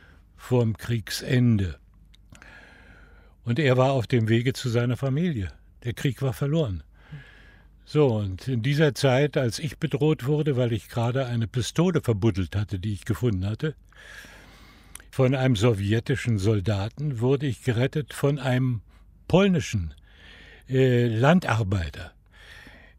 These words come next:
die spra-, der ein, in meiner Erinnerung aufgehoben ein großer, breiter Kerl war. Der beschimpfte den Russen und nahm ihm das Gewehr aus der Hand und zu mir rief er:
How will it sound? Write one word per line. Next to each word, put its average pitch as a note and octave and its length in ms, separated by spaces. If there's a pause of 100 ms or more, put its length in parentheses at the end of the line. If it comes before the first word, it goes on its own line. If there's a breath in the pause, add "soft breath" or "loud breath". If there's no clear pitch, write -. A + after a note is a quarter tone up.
die B2 100
spra-, C3 300
der A#2+ 220
ein, A#2 260 (160)
in C#3 180
meiner C3 260
Erinnerung C#3 1000
aufgehoben C3 760
ein A#2 200
großer, C3+ 500
breiter A#2 480
Kerl C#3 400
war. A2+ 300 (880 loud breath)
Der B2 240
beschimpfte D#3 680
den G#2 220
Russen E2+ 460 (640 soft breath)
und B2 160
nahm C#3 280
ihm D3+ 200
das - 320
Gewehr D#3 400
aus G3 240
der E3 200
Hand D#3+ 480 (540 soft breath)
und C#3 220
zu C#3+ 200
mir D#3+ 440
rief D3+ 240
er: C#3 200